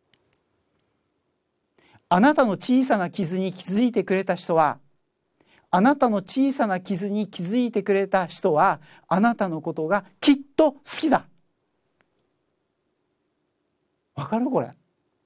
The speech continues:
ね？毎日お友達と会った。「え？うん？洋服似合うね」とか、「髪型変えたのね」とか、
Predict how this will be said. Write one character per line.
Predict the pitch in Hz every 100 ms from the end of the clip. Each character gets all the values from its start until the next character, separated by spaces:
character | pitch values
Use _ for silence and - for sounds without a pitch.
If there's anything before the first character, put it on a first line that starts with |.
| _ _ _ _ _ _ _
ね？ | 226 392 - _ _ -
毎 | 233 294 294 285
日 | 277 262 247
お | 208
友 | 190 208 208
達 | 202 -
と | 190
会 | 175
っ |
た。 | - 156 - _
「え？ | 269 427 - _ _ _ _ _ _ -
う |
ん？ | 214 285 262 _ _ _ _ _ _
洋 | 170 226
服 | 240 -
似 | 202 214
合 | 226
う | 226
ね」 | 226 240 247 _ _ _
と | -
か、 | - - _ _ _ _ _ _ -
「髪 | 247 254
型 | 247 214
変 | 220 226
え |
た | 226
の | 226 214
ね」 | 220 254 240 - _ _ _
と | 175
か、 | 123